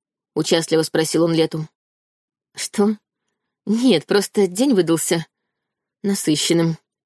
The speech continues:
вежливо улыбнулась та. Летана сидела, откинувшись на спинку дивана,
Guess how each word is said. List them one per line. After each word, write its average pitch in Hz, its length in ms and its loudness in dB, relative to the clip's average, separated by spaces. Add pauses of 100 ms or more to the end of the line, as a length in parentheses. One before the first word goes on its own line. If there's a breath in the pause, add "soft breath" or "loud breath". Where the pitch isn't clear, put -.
(120)
вежливо 165 480 2
улыбнулась 160 480 0
та. 151 220 -4 (1160)
Летана 262 380 2
сидела, 202 500 2
откинувшись 208 680 0
на 175 100 0
спинку 175 380 0
дивана, 165 480 0